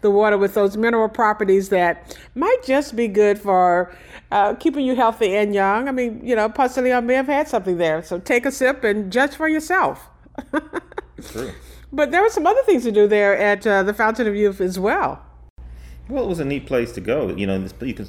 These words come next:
Speaker 2: read about the history of the Spanish explorers. You can read about the history of some of the old, um, old, uh, S-,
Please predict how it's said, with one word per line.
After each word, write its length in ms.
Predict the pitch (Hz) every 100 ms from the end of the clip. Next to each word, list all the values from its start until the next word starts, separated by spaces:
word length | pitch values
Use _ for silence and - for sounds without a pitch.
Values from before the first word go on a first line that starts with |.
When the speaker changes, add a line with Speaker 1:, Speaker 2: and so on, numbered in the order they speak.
| -
Speaker 2:
read 300 | 107 92 110
about 140 | 104 -
the 60 |
history 200 | 107 110
of 40 | 95
the 60 |
Spanish 420 | - 104 92 92
explorers. 600 | - - 104 104 117 117 - - -
You 60 | 110
can 140 | 107
read 140 | 98 98
about 260 | 92 95
the 60 | 80
history 560 | 98 98 98 101 95 80
of 340 | 90 87 82 - -
some 220 | - 107 98
of 40 |
the 140 | 95
old, 260 | 92 95 90
um, 380 | 92 90 90 87 - - - - - -
old, 320 | 101 95 - -
uh, 360 | 101 92 87
S-, 200 | 85 -